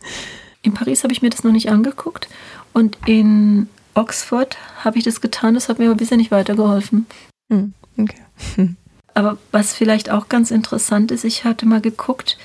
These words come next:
Speaker 1: nachdem ich sozusagen auf der Seite nicht weiterkam, wie die Handschrift nach Oxford kam. Und die ist schon relativ lange da.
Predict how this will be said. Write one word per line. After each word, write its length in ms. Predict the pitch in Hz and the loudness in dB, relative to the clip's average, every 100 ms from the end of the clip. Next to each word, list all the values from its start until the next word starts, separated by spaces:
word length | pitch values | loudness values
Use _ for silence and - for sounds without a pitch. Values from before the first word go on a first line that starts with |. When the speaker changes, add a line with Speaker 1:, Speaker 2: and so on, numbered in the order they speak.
| 220 | -2
Speaker 1:
nachdem 300 | 220 - 220 | 0 2 2
ich 100 | 220 | 2
sozusagen 240 | 214 214 | 2 2
auf 100 | 220 | 2
der 140 | 226 | 2
Seite 220 | 240 233 226 | 2 2 2
nicht 180 | 226 | 0
weiterkam, 640 | 220 214 240 233 226 220 247 - - | 0 0 -2 -2 0 2 0 -2 -2
wie 80 | |
die 160 | 214 208 | 0 2
Handschrift 380 | 202 233 - - | 2 0 -4 -4
nach 120 | 214 | -2
Oxford 540 | 208 226 - - 302 | -2 -4 -6 -6 -6
kam. 300 | - 240 233 302 - - - - | -2 2 2 0 -8 -20 -20 -6
Und 180 | - 214 | 0 2
die 80 | 208 | 2
ist 140 | 208 | 2
schon 120 | - 220 | 2 2
relativ 420 | 190 202 214 - | 0 0 -2 -2
lange 260 | 175 196 | 0 2
da. 320 | 214 196 185 | 2 0 0